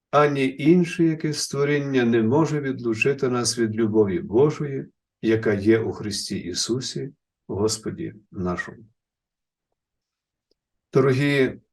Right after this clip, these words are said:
брати і сестри, дорогі земляки, використовуйте ваш час для того, що приємне Богові і добре в його очах,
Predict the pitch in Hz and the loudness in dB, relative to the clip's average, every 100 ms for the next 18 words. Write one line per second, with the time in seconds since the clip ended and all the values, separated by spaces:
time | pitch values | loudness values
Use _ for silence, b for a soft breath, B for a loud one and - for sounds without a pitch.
0 | - 143 123 117 117 107 - 147 135 - | -14 -6 -4 0 0 0 0 0 0 -2
1 | 127 120 - _ _ - 117 120 113 104 | -4 -4 -10 _ _ -14 -4 0 0 0
2 | 120 117 113 113 _ _ _ - 107 104 | 2 0 -2 -10 _ _ _ -8 -4 -2
3 | 104 101 - - - _ _ _ _ _ | -2 -4 -4 -6 -8 _ _ _ _ _
4 | _ _ _ _ _ _ _ _ _ _ | _ _ _ _ _ _ _ _ _ _
5 | _ 123 147 175 165 - 180 160 135 143 | _ 2 6 8 6 6 8 8 6 4
6 | 131 - - - 127 113 - - - - | 4 0 -4 2 4 4 -2 -4 -6 -12
7 | _ _ _ _ _ _ _ _ - 117 | _ _ _ _ _ _ _ _ -12 -4
8 | 135 139 143 135 113 - 120 110 113 113 | -4 2 2 0 -6 -2 -2 0 -2 0
9 | 139 127 110 107 101 117 104 104 - - | 0 0 0 -2 0 0 0 -2 -4 -8
10 | 101 _ _ _ _ _ _ _ - 120 | -10 _ _ _ _ _ _ _ -2 0
11 | 110 123 104 104 92 95 107 - - - | 4 4 4 0 -2 -4 -4 -6 -8 -8
12 | - - - - | -8 -8 -14 -20